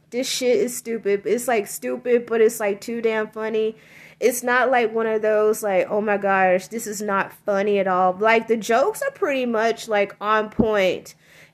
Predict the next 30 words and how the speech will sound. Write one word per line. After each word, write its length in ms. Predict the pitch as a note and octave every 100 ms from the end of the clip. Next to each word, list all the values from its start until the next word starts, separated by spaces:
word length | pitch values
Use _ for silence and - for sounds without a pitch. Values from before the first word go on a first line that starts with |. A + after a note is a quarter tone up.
| -
And 240 | A#3 A#3+
I 220 | A#3+ A#3+
was, 240 | B3+ B3 B3+
like, 240 | A3 G#3+
really 300 | G#3+ A3+ A#3
surprised 880 | A#3+ A3+ G3+ G#3 F#3+ G3 G#3+ A#3 A#3+
about 440 | A3+ A3 G#3+ F#3+
that. 340 | A#3 A3+ A#3 -
And 120 | A3+
a 60 | G#3
lot 260 | G#3 G3+
of 120 | A3
people, 480 | A3+ B3 A3 G#3+ G#3
like, 240 | A3 G#3 G#3
if 120 | A3
you 120 | A3+
think 240 | A3 G3+
about 260 | G#3+ G#3+ G#3+
it, 160 | A3 E3
like, 220 | G#3 F#3+
comedy 480 | - G3 G3+ G#3 A3
is, 240 | G#3 G#3
like, 160 | G3+ G3+
very 340 | F#3+ G3 G3
hard 680 | G#3 - - F#3+ G3+ G#3+ G#3
to, 100 | B3+
like, 340 | A3+ F#3 F#3 - F3
write 400 | F#3 F#3 F#3+ G#3+
and 120 | G#3+
everything. 680 | A#3 A#3 B3 A#3+ A#3+ A#3+ B3